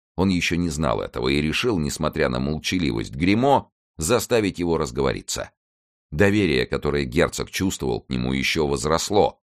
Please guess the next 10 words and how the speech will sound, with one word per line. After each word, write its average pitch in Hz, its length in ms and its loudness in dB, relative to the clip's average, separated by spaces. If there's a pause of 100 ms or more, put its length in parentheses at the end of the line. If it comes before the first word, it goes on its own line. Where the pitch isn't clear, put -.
(140)
ибо 87 220 4
он 95 200 4
понял, 110 460 0
почему 117 640 -2
тот 76 240 -2
вел 76 240 2
себя 69 240 -4
так 65 160 -4
странно 67 440 -2
вначале. 55 640 -4